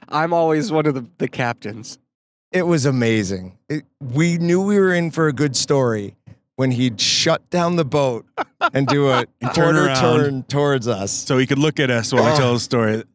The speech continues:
Speaker 2: Oh, they
Speaker 3: Such
Speaker 2: were
Speaker 3: great
Speaker 2: amazing.
Speaker 3: stories.
Speaker 1: What was your favorite Ron story that he shared? Can you share it here, or is it not?
Speaker 2: Not,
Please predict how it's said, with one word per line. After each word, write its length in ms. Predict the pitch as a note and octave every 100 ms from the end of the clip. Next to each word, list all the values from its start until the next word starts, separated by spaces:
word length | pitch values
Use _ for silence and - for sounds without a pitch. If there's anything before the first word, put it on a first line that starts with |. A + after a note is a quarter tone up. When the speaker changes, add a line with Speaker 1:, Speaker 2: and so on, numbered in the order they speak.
| - _ D#4
Speaker 2:
Oh, 140 | D3+ D3
they 80 | C#3
Speaker 3:
Such 120 | C3+
Speaker 2:
were 60 | C3+
Speaker 3:
great 100 | B2+
Speaker 2:
amazing. 180 | B2+ A#2+
Speaker 3:
stories. 380 | A2 G#2 G2
Speaker 1:
What 140 | F3 G3
was 160 | G3
your 80 | F#3
favorite 380 | F#3 G3 F#3 F3+
Ron 360 | E3+ E3+ E3 -
story 480 | - C#3+ D#3 F3 - _ _ _ _ _ _
that 160 | - D3+
he 100 | C#3+
shared? 400 | - C#3 C3+ D3
Can 140 | - F3
you 100 | -
share 280 | - D3+ D#3
it 60 |
here, 260 | D#3+ E3 D#3
or 40 |
is 120 | C#3+
it 140 | C#3+ C3+
not? 360 | D3 C#3+ C#3+ -
Speaker 2:
Not, 420 | D3 C#3 C3+